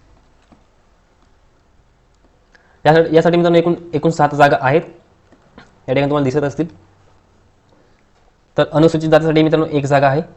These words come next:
अनुसूचित जमातीसाठी मित्रांनो एक जागा आहे, नंतर विमुक्त जातीसाठी एक जागा आहे, पुढे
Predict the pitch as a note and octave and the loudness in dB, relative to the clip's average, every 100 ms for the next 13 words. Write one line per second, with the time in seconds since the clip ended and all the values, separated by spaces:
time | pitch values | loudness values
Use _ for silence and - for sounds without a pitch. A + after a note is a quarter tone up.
0 | _ _ _ _ - C3+ D3+ D#3 D3+ D3+ | _ _ _ _ -4 -2 0 0 0 0
1 | D3+ D3 D3 D3+ C#3+ C#3 C#3+ C#3 C3+ F#3 | 0 -2 -2 -4 -6 -2 0 0 -2 -4
2 | - _ _ _ - E3+ D3 C#3 D3 D3+ | -10 _ _ _ -8 -4 -2 0 -2 -2
3 | C#3 C#3+ C#3+ C#3 C3+ C#3 C3+ B2+ D3+ - | -4 -4 -4 -4 -2 0 2 2 -2 -6
4 | - _ _ _ _ _ _ _ - D3 | -18 _ _ _ _ _ _ _ -2 0